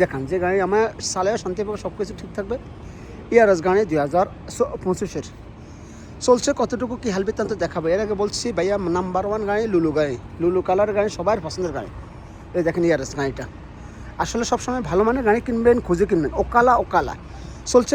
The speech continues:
কতটুকু, আশ্চর্য হয়ে যাবেন। এই গাড়িটা সেল করবে, যার কারণে ইমার্জেন্সি টাকার প্রয়োজনের কারণে। আমাদের দেশি ভাইয়ের হাতের গাড়ি, এক নামের গাড়ি এখনও আছে ওনার হাতের গাড়ি। এই যে দেখেন আপনারা, আমি ভিতরে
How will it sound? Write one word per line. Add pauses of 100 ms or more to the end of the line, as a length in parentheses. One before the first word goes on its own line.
কতটুকু, (220)
আশ্চর্য
হয়ে
যাবেন।
এই
গাড়িটা
সেল
করবে, (640)
যার
কারণে
ইমার্জেন্সি
টাকার
প্রয়োজনের
কারণে।
আমাদের (100)
দেশি
ভাইয়ের
হাতের
গাড়ি, (600)
এক
নামের
গাড়ি
এখনও
আছে
ওনার
হাতের
গাড়ি।
এই
যে
দেখেন
আপনারা, (920)
আমি
ভিতরে